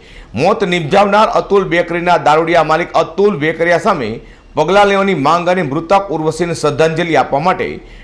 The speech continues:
એક કેન્ડલ માર્ચનું આયોજન સુરત શહેર જિલ્લા કોંગ્રેસ સમિતિ દ્વારા કરવામાં આવ્યું હતું, જેમાં મોટી સંખ્યામાં કોંગ્રેસીઓ જોડાવા પામ્યા હતા. સુરતના વેસુ યુનિવર્સિટી રોડ પર સુરત શહેર જિલ્લા કોંગ્રેસ સમિતિ દ્વારા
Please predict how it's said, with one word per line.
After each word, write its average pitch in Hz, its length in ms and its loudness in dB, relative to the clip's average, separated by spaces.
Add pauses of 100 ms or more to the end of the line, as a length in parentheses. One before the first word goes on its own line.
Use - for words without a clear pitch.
એક 127 280 -2
કેન્ડલ 185 340 0
માર્ચનું 175 320 0
આયોજન 160 460 0 (240)
સુરત 196 300 0
શહેર 196 160 2
જિલ્લા 175 260 2
કોંગ્રેસ 175 320 -2
સમિતિ 160 280 -4
દ્વારા 165 280 2
કરવામાં 127 340 -2
આવ્યું 139 200 0
હતું, - 120 -16 (400)
જેમાં 113 220 -2
મોટી 151 320 0
સંખ્યામાં 180 540 -2
કોંગ્રેસીઓ 143 500 -2
જોડાવા 113 500 -2
પામ્યા 104 360 -2
હતા. - 220 -20
સુરતના 190 680 -2
વેસુ 165 420 -4
યુનિવર્સિટી 165 720 -6
રોડ 131 240 -4
પર 156 200 -2
સુરત 143 300 -4
શહેર 143 320 -2
જિલ્લા 143 280 -4
કોંગ્રેસ 143 420 -6
સમિતિ 127 320 -6
દ્વારા 131 520 -4